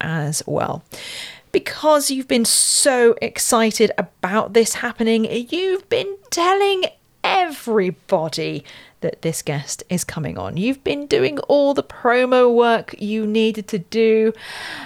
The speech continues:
You couldn't talk about this more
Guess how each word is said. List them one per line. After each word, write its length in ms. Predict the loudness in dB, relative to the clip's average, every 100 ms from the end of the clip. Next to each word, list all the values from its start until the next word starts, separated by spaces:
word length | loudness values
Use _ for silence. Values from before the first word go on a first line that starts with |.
| -18 _ _ _ _ _
You 200 | -8 -6
couldn't 380 | -2 -2 -2 -2
talk 260 | 0 0
about 300 | 0 -2 0
this 240 | 0 0 4
more 400 | 6 6 2